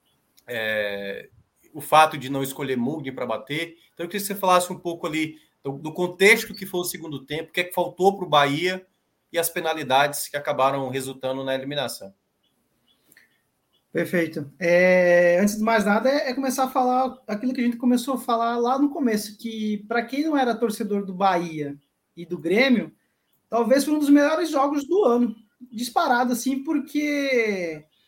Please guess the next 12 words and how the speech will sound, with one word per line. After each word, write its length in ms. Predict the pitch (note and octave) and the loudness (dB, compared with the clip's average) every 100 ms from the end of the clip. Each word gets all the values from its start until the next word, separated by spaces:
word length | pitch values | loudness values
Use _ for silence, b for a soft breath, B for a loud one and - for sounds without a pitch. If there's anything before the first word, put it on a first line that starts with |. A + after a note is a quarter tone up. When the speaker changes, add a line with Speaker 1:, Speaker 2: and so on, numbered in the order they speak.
| _ _ _ _ _ _ - | _ _ _ _ _ _ -10
Speaker 2:
é, 680 | F#3 F#3+ F#3 F3+ E3 D#3+ - | -6 -4 -4 -4 -6 -10 0
foi 200 | B3+ F4 | 2 2
um 80 | E4 | 4
jogo 260 | B3+ A3 | 4 4
muito 240 | G#3+ C#4 F#4+ | 4 4 2
aberto, 500 | F#3 F3 G#3 B3 F4+ | 2 2 2 -2 -8
eu 120 | G4+ | -8
acho 240 | G3+ G#3 | -6 -8
que 500 | - B3 A3+ G#3 F3+ | -4 -4 -2 -4 -6
até 220 | E3+ F#3 C4+ | -8 0 2
me 100 | D#4+ | 2
surpreendeu 840 | D#4+ C#4+ E4+ C#4+ G#3 F#3 B3+ F4+ | 0 -2 0 0 2 0 -2 -4